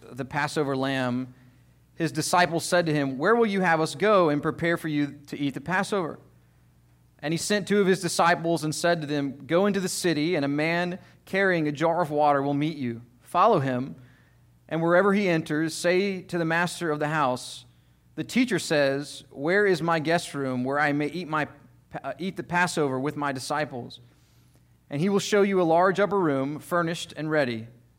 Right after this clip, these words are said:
There, prepare for us." And the disciples set out and went to the city and found that just as he had told them,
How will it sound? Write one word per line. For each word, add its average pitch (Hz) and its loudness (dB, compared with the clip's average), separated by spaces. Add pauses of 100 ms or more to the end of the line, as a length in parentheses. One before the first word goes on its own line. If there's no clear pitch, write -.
(260)
There, 143 2
prepare 170 -2
for 123 -8
us." - -16 (960)
And 170 -2
the 180 0
disciples 185 0
set 190 2
out 170 4
and 143 -4 (460)
went 175 -4
to 196 -2
the 185 0
city 151 2
and 143 -2
found 170 -2
that 143 -6
just 175 -2
as 170 -6
he 180 -2
had 156 0
told 135 0
them, 127 -4